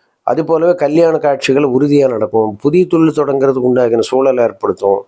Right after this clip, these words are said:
அது போலவே நல்ல அதிர்ஷ்டமான சூழ்நிலைகள் தேடி வரும்.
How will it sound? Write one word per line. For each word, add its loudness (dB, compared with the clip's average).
அது -2
போலவே 2
நல்ல 0
அதிர்ஷ்டமான 0
சூழ்நிலைகள் 0
தேடி 2
வரும். -4